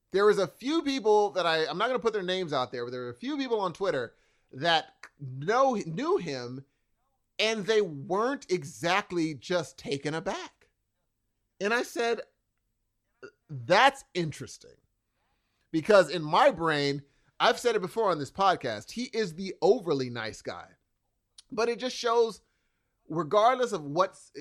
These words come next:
regardless of what you see on screen or what you hear, you don't really know a person. And my thing is, again, this Me Too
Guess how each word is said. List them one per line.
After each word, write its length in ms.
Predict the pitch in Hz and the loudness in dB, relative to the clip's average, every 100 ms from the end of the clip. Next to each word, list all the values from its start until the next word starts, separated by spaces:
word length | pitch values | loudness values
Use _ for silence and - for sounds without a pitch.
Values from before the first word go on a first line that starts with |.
| 95 104 113 117 - - _ - | -18 -20 -20 -20 -20 -20 _ -14
regardless 800 | 165 165 135 185 220 233 247 214 | -8 -4 2 4 4 2 -2 -2
of 180 | 156 147 | -8 -10
what 640 | 143 123 120 175 185 185 185 | -16 -16 -10 -6 -6 -6 -14
you 100 | 185 | -14
see 360 | - 175 175 - | -12 -12 -10 -6
on 540 | 147 151 160 156 156 143 _ _ _ _ _ _ _ _ _ _ _ _ _ _ _ | -4 -4 -4 -8 -12 -18 _ _ _ _ _ _ _ _ _ _ _ _ _ _ _
screen 640 | - - 240 208 156 170 | -16 -6 -2 0 0 0
or 80 | 151 | 0
what 180 | 147 147 | -2 -4
you 80 | |
hear, 540 | 139 - 202 127 113 110 _ _ 139 | -8 -8 -4 -4 -6 -12 _ _ -10
you 200 | 190 240 | -4 2
don't 240 | 208 180 | 2 2
really 240 | 185 170 | -4 -4
know 220 | 160 170 185 | -4 -2 -2
a 80 | |
person. 400 | - 117 98 104 | -4 -12 -12 -10
And 240 | 135 156 139 _ _ _ _ _ _ _ | -6 -6 -8 _ _ _ _ _ _ _
my 320 | 143 190 226 | 0 2 4
thing 300 | 214 190 160 | 0 -4 -4
is, 440 | 151 139 131 123 - _ - | -2 0 -2 -6 -18 _ -8
again, 600 | 156 120 143 123 90 85 _ _ _ _ _ _ _ _ _ _ _ _ _ _ _ _ _ | -6 -2 -2 -2 -8 -20 _ _ _ _ _ _ _ _ _ _ _ _ _ _ _ _ _
this 380 | 139 156 302 - | -6 -4 -4 -4
Me 280 | 170 214 240 | -10 -8 -8
Too 580 | - - 233 190 131 | -10 -12 -10 -8 -8